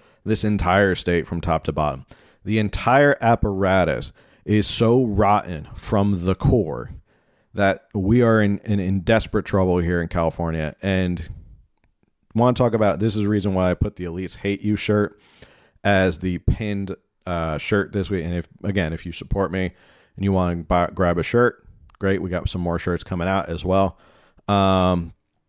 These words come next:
but this should really, really make your blood boil when it comes to what's going on in California. So remember how in the L A Mag article, they talked about, well, uh, the district attorney of Los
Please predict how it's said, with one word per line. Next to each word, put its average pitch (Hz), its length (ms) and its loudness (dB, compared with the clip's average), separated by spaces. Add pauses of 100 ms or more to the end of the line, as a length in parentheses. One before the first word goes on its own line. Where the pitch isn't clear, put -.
(560)
but 113 340 0 (500)
this 175 180 4
should 135 440 2 (120)
really, 143 640 4
really 107 580 4
make 98 300 0
your 101 140 4
blood 95 420 2
boil 82 500 -4 (140)
when 92 180 -2
it - 100 -6
comes 95 380 -2
to 95 140 0
what's 92 180 0
going 87 220 -2
on 80 160 -2
in 76 80 -8
California. 76 720 -4 (600)
So 143 300 4
remember 190 540 4
how 151 300 4
in 127 140 0
the 123 140 2
L 117 180 4
A 117 80 4
Mag 92 300 0
article, 87 460 2
they 95 120 0
talked 107 380 0
about, 87 520 0 (760)
well, 147 420 4 (640)
uh, 104 280 2
the 110 280 0
district 160 360 -2
attorney 139 580 2
of 98 340 0
Los 101 340 0